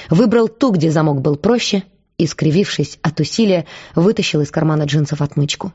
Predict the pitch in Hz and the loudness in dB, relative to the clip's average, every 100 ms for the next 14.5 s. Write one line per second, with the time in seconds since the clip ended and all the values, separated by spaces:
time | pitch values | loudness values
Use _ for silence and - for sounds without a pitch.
0 | _ _ _ _ _ 254 247 226 214 208 | _ _ _ _ _ 0 2 2 2 2
1 | 202 208 226 180 165 160 160 180 165 160 | 2 0 2 2 2 0 0 0 0 0
2 | - 180 147 160 160 180 170 160 156 - | -2 -2 0 0 0 -2 -2 -2 -4 -2
3 | 170 165 - 156 160 - 151 - 147 - | -2 0 -2 -2 -2 -2 -4 -4 -10 -10
4 | - - - 160 196 156 - - _ - | -18 -10 -2 0 2 0 -4 -14 _ 0
5 | 165 143 147 143 147 147 156 151 180 233 | 0 0 -2 0 0 0 0 0 0 -2
6 | 233 - _ _ _ _ - 208 185 160 | -4 -10 _ _ _ _ -2 0 2 0
7 | 135 151 - _ _ _ _ _ _ _ | -4 -8 -14 _ _ _ _ _ _ _
8 | _ 156 180 202 196 - 196 165 143 139 | _ 0 2 2 0 -2 -2 0 0 0
9 | 143 156 156 151 160 - _ _ _ _ | 0 0 0 -2 -6 -16 _ _ _ _
10 | _ 170 151 156 147 151 170 156 156 - | _ -2 0 -2 -2 -2 -2 -2 -2 -4
11 | 202 - _ _ _ _ - 285 240 233 | -6 -10 _ _ _ _ -2 0 0 0
12 | - - 147 - 180 - 160 143 139 156 | -4 -4 -6 -2 -4 -2 0 0 -2 -2
13 | 143 147 - - 151 160 160 147 151 143 | -2 -4 -10 -4 0 2 0 -2 -4 -2
14 | 151 147 - 170 208 | -2 -2 -2 0 0